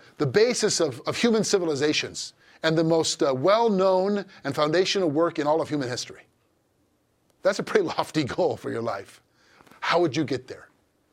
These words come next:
How would you start? What would be the way you do it? What if I told you, "Okay, here's how we're gonna accomplish that.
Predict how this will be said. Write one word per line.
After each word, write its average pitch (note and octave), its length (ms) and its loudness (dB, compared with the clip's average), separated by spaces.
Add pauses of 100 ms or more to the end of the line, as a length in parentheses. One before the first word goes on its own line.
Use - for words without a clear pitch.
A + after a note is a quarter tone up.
(120)
How E3+ 140 2
would D3+ 120 0
you D#3 80 -2
start? - 460 -8 (720)
What D3+ 100 0
would D#3+ 100 2
be F#3 80 4
the F3 80 2
way F3 180 2
you F3+ 80 0
do F#3+ 220 0
it? - 220 -14 (960)
What D#3 160 4
if D3 140 0
I C#3+ 100 4
told C#3+ 240 0
you, B2+ 120 0
"Okay, B2+ 260 -2
here's C#3 160 -4
how D3 80 0
we're C3+ 100 0
gonna C#3 120 -2
accomplish C3+ 340 -4
that. G#2 180 -10